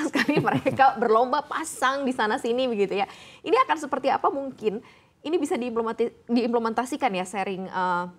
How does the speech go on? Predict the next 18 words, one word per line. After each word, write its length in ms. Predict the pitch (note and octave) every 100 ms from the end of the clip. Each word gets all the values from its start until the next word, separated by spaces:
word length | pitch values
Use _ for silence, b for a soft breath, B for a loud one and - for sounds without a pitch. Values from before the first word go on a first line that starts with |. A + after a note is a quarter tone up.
| _ - -
infrastruktur 640 | A#3 A#3+ B3 - C#4 - C#4
ini 320 | - D4 C4+ G#3 B
untuk 240 | C4 C#4+ -
hal 320 | C4+ F#4+ F#4
yang 140 | C#4 C4 B -
sesimpel 400 | F#4 G4+ G4 D4+ A#3
itu 240 | F#3 D3
gitu 160 | D3+ D3+
ya, 160 | F#3+
mungkin 240 | G#3+ A3 A#3+
sesimpel 320 | A#3+ A#3 A#3+
penyelenggaraan 400 | A3 G3+ F#3+ F#3
internet 240 | F#3 G3+
yang 160 | A3+ G#3
mungkin 160 | C#4+
mereka 160 | A#3+ D#4+
saling 160 | A#3 G3+
berkontribusi. 640 | F3 F#3+ F#3 F3 G3+ G3